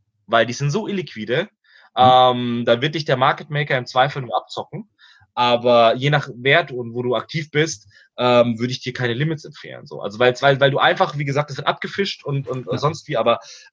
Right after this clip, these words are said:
Speaker 1: ähm, das macht keinen Sinn. Eher, und jetzt kommt der Clou, eher bist du von Anfang an bei deiner Positionsgröße fein.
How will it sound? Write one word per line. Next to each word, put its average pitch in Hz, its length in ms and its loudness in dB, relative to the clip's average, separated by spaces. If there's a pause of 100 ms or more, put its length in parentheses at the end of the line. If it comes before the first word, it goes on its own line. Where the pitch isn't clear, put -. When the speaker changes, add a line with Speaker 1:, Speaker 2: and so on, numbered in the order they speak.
Speaker 1:
ähm, 117 240 4
das 131 120 -6
macht 143 160 -4
keinen 120 220 -4
Sinn. - 140 -20 (180)
Eher, 269 560 4
und 127 120 -6
jetzt 190 240 0
kommt 196 220 -2
der 160 120 -4
Clou, 202 340 -6 (400)
eher 208 320 4
bist - 340 -10
du - 180 -10
von - 200 -12
Anfang 254 440 0
an 104 300 -4 (300)
bei 127 100 4
deiner 127 260 2
Positionsgröße 131 840 -6
fein. 87 400 -4